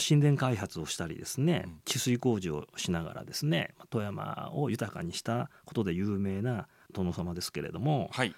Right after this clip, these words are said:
Speaker 1: 特に有名なのはやはりその、あの、売薬ですよね。
Speaker 2: ええ。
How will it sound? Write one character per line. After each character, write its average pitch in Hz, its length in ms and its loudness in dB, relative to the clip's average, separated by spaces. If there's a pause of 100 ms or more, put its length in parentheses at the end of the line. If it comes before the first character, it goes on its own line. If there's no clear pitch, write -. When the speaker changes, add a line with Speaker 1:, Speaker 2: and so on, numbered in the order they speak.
Speaker 1:
特 269 200 6
に 165 80 12
有 139 160 10
名 123 160 8
な 120 100 6
の 98 100 2
は 95 80 0
や 98 60 -2
は 120 100 -2
り 98 120 -2
そ 104 160 -6
の、 98 280 -8
あ - 100 -10
の、 - 120 -14
売 101 240 0
薬 98 540 -4
で 165 140 6
す 131 100 8
よ 113 80 6
ね。 - 160 4
Speaker 2:
え 85 120 -6
え。 - 60 -18